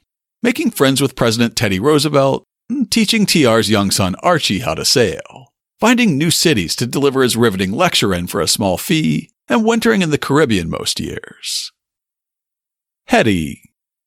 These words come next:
declined to join him. Finally, one winter he didn't come back.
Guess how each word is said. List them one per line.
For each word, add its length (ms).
declined 360
to 80
join 360
him. 240
Finally, 800
one 280
winter 360
he 100
didn't 300
come 260
back. 560